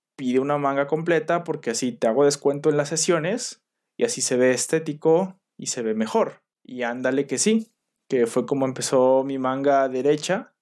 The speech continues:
del brazo derecho, que es este Tulu, el monstruo de Howard Philip Lovecraft.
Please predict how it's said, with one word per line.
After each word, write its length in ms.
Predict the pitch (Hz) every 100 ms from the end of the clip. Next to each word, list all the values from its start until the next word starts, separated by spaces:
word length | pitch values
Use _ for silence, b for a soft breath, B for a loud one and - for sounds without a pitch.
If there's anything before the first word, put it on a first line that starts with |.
| _ _ -
del 100 | 123
brazo 240 | 120 151
derecho, 360 | 147 151 - 98
que 140 | 127
es 140 | 131 -
este 360 | - - 123
Tulu, 440 | 117 139 143 214 - _ _ _ -
el 140 | 120
monstruo 460 | 123 127 123 - 135
de 100 | 127
Howard 640 | 127 127 131 135 127 -
Philip 420 | - - 131 131 123
Lovecraft. 520 | 135 139 165 214